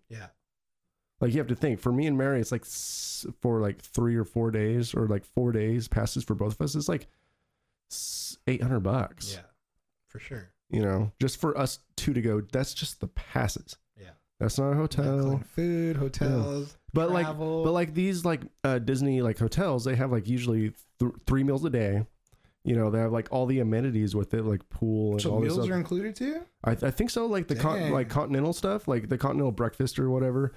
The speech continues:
Speaker 2: and then they give you, like, I think, like, snack packs and stuff, like,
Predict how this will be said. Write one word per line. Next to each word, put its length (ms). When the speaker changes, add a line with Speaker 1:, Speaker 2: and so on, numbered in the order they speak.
Speaker 2:
and 100
then 80
they 80
give 140
you, 180
like, 240
I 100
think, 140
like, 160
snack 320
packs 300
and 100
stuff, 340
like, 220